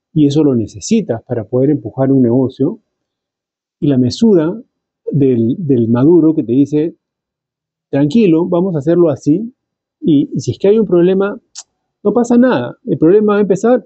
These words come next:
va a terminar y después no va a haber problema, así que tú sigue", ¿no? Esa mezcla es importante para los equipos de trabajo y en general para las empresas. Entonces ese es uno. Lo segundo, tener en cuenta las generaciones, porque ahí tú vas a definir tu propuesta de valor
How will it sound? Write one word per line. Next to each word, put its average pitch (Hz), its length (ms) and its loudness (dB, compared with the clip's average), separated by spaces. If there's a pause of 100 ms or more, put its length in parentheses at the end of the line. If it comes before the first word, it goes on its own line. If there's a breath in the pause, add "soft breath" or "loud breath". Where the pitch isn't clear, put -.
va 165 100 0
a 196 40 -2
terminar 202 540 0
y 151 80 0
después 175 260 -2
no 190 160 0
va 185 80 2
a - 40 2
haber 156 100 -2
problema, 151 460 0
así 180 200 -12
que 175 120 -2
tú 226 360 -4
sigue", 113 380 -2 (520)
¿no? 254 240 -2 (480)
Esa 214 260 0
mezcla 208 380 0
es 160 120 -2
importante 175 720 -2
para 135 180 -2
los 110 140 -4
equipos 143 340 -2
de 143 40 -8
trabajo 131 580 -2 (220)
y 123 80 -2
en 101 60 -6
general 120 300 0
para 127 140 -2
las 110 140 -4
empresas. 104 360 -8 (100)
Entonces 175 280 -2
ese 202 80 -2
es 175 120 -6
uno. 113 260 -2 (460)
Lo 147 100 -2
segundo, 208 400 2
tener 156 180 0
en 165 80 0
cuenta 165 220 0
las 170 140 0
generaciones, 127 800 -4
porque 117 220 -4
ahí 160 200 0
tú 180 140 0
vas 160 180 -2
a 160 40 0
definir 139 480 0
tu 147 100 -4
propuesta - 440 -4
de 151 60 2
valor 131 320 0